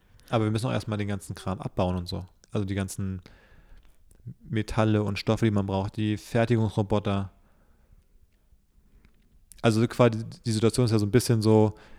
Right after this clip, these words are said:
wir haben uns mit, im Atomkrieg so ein bisschen auf, aufs Mittelalter zurückgebombt, so ungefähr. Wie lange brauchen wir, um wieder an den heutigen Stand zu kommen, ist ja im Grunde so die Kernfrage.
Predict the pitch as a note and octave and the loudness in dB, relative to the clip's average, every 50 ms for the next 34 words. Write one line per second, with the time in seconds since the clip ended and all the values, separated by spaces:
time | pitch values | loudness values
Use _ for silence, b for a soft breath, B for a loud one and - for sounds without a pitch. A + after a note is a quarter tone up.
0 | b b - A#2 A2 A2+ A#2 A#2 A2 - - A2+ A2+ - - - - A2 A2+ A2+ | b b 0 2 4 4 4 4 2 2 0 0 0 0 -2 -6 -4 -4 -2 0
1 | - B2+ A#2 - - A#2 A2 A2 A2 G#2+ B2 B2+ A2+ A2 A2 - - - - - | 2 2 2 2 0 0 2 2 2 2 2 2 2 0 0 0 -4 -6 -2 -2
2 | G#2+ - - A#2 B2 B2+ B2 A2+ A2 A2+ - - B2 A#2+ B2+ A2 A#2 G2+ G2+ G#2+ | -2 0 2 2 4 4 4 4 4 2 4 4 4 4 4 4 4 4 2 2
3 | - - A2+ A2 A2+ - - A2+ A#2 C3+ C3+ b b b b b b b - A#2+ | 0 -2 -2 -2 0 0 2 2 2 2 0 b b b b b b b 0 2
4 | A2+ A2+ A2+ G#2 G#2+ G#2+ A#2 A2+ A2+ A2 A2 A2 G#2 G#2+ G#2+ A#2 A2 G#2+ G#2+ G#2+ | 4 4 4 4 6 4 4 4 4 2 2 2 2 2 2 2 2 2 0 2
5 | G#2+ G#2 A2 G2+ - G#2 F2+ - G2+ G2 - - - G2 F#2+ F#2 F2 - G2+ F#2+ | 4 2 2 2 0 -6 -2 -2 -2 -2 -4 -6 -6 -6 -6 -6 -8 -8 -8 -8
6 | F#2+ F#2 F#2+ F#2 F#2 F#2 F2+ F#2 - - F#2 F#2 F#2 - - F2 F2 F2+ F2+ F#2+ | -6 -6 -6 -6 -6 -6 -8 -10 -10 -10 -10 -10 -10 -8 -8 -8 -6 -6 -10 -12